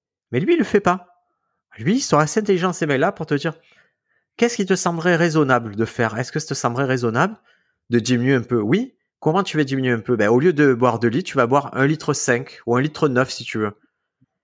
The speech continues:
Et peut-être la semaine après, tu en boiras un litre huit. Et peut-être que ton plaisir, dans quelque temps, ça va boire une canette. Et comme ça,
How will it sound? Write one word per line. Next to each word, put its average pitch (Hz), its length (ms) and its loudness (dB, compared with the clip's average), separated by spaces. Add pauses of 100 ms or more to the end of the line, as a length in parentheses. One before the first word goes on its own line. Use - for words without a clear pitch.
(120)
Et 104 80 -2
peut-être 107 260 2
la 240 60 0
semaine 147 220 0
après, 165 220 2
tu 185 100 -2
en 156 40 -2
boiras 139 240 2
un 143 120 0
litre 147 300 0
huit. 120 340 -10 (1080)
Et 104 120 -6
peut-être 123 340 0
que 233 80 -2
ton 170 180 0
plaisir, 117 360 0
dans 185 120 -2
quelque 139 220 -4
temps, 117 180 2
ça 160 140 -2
va 117 60 2
boire 127 240 0
une 139 140 -8
canette. 120 500 -2 (2250)
Et 139 120 0
comme 226 220 2
ça, 202 440 0